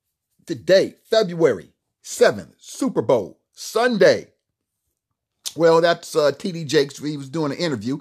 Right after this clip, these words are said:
I just wanted to pop that in there because what lies are you prepared for this year? And be prepared for the many lies to come this year.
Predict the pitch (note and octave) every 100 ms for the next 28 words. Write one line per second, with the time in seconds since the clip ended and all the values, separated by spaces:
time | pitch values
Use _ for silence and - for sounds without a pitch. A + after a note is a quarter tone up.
0 | - - D#3+ D3 E3 D3 B2 - C#3+ -
1 | C#3 B2+ B2+ C#3+ D3 _ _ _ _ _
2 | _ _ _ _ _ _ _ - - A3
3 | A3+ D#3+ A#3+ C#4+ - - - - _ _
4 | _ _ _ _ _ _ _ _ _ _
5 | F#3 A3+ C#4 A3 A3+ F3 B2+ C#3 - -
6 | - _ D#3 D#3+ E3+ A3+ F3 - A#3+ A#3
7 | - C3+ G#2+ A2+ _ _ _ _ _ -
8 | C#3 F#3+ - A#3 - - _ _ _ _
9 | _ _ _ _ _ _ _ D3+ G#3+ D3
10 | F3 _ _ _ _ _ _ _ _ -
11 | D3+ A#3+ F3+ - A#3 G3+ D3 - _ _
12 | _ _ F3+ D3+ D#3 F#3+ G3 E3+ G3+ F3
13 | D#3 - D3 G3 F3+ C#3 F#3+ G3+ - -
14 | A2